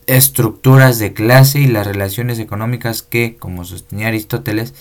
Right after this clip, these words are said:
explicaban aquellas que acerca de la indiferencia del sabio ante esas distinciones mundanas.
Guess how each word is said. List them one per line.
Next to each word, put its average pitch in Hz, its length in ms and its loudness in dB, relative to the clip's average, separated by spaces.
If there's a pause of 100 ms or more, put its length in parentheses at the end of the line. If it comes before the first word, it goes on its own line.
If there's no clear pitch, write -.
(460)
explicaban 143 960 2
aquellas 117 640 -6
que 104 120 -8
acerca 117 540 -6
de 101 100 -4
la 92 100 -6
indiferencia 101 760 -8
del 95 160 -8
sabio 135 500 2
ante 101 320 -8
esas 107 240 -6
distinciones 92 680 -10
mundanas. 78 680 -12